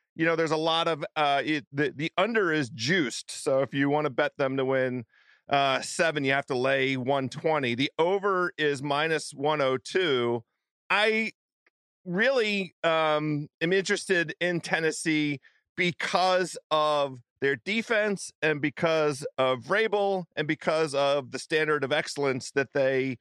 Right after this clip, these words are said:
um, mainly have played with for, for at least, you know, half a decade. And I, I don't have a perspective, you know, on, on Hopkins being, uh, a, a big game changer for them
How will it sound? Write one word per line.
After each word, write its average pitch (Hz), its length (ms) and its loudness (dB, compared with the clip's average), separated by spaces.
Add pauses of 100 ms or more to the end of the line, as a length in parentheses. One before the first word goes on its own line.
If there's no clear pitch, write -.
(380)
um, 143 540 0
mainly 185 320 0
have 185 160 0
played 196 280 0
with 165 280 0
for, 156 280 0
for 151 340 0
at 147 160 0
least, 175 280 -4
you 165 120 -2
know, 151 100 2
half 151 240 -2
a 175 40 -2
decade. 131 560 0 (440)
And 165 640 0 (160)
I, 170 360 2
I 175 100 2
don't 220 300 -2 (140)
have 175 280 0
a 165 60 0
perspective, 139 960 -2
you 143 100 -2
know, 131 180 2
on, 131 300 0
on 127 340 -2 (320)
Hopkins 160 580 -2
being, 131 800 0
uh, 131 520 2
a, 139 60 0
a - 20 2
big 139 320 -2
game 156 300 0
changer 127 680 0 (260)
for 139 140 2
them 135 460 2